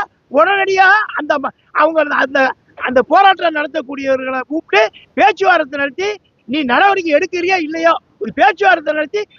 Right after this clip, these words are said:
முடிவுக்கு கொண்டு வர வேண்டியதால ஒரு மனிதனுடைய தன்மை, ஒரு அதிகாரியுடைய தன்மை.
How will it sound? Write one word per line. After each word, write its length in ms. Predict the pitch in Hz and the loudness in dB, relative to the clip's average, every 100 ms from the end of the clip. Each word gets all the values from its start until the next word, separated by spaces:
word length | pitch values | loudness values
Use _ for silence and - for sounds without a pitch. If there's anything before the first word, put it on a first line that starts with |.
| _ | _
முடிவுக்கு 400 | 277 453 403 359 | 0 2 2 0
கொண்டு 280 | 339 320 311 | 0 0 0
வர 200 | 294 294 | -2 -4
வேண்டியதால 440 | 294 311 311 339 427 - _ _ _ | -6 -4 -2 0 -2 -4 _ _ _
ஒரு 260 | - 285 254 | -2 0 0
மனிதனுடைய 680 | 254 381 403 381 320 277 226 - | 2 4 4 2 0 0 0 0
தன்மை, 340 | 269 320 381 403 - _ | 0 4 2 0 -8 _
ஒரு 160 | 294 277 | -2 0
அதிகாரியுடைய 680 | 262 359 381 359 320 269 262 | 2 4 4 4 0 -4 -4
தன்மை. 460 | 262 294 349 349 | -4 -2 -2 -4